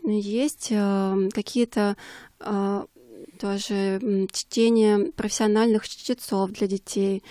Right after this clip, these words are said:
которые, для детей, которые ещё не умеют читать. Мне кажется, всё это настолько интересно, и так жаль, что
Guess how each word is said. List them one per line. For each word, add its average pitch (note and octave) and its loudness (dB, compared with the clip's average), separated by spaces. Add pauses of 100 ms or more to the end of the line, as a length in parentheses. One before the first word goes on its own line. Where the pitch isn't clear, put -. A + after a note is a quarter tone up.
(180)
которые, G#3+ -2
для G3+ 4
детей, G3+ -2
которые G#3+ -2
ещё G#3 -2
не G3+ 4
умеют G3+ 2
читать. - -6 (480)
Мне A3+ 2
кажется, C4 -2
всё B3 0
это A#3 2
настолько A#3 2
интересно, A#3 2
и G#3+ 2
так A3 0
жаль, A3+ 0
что G#3 0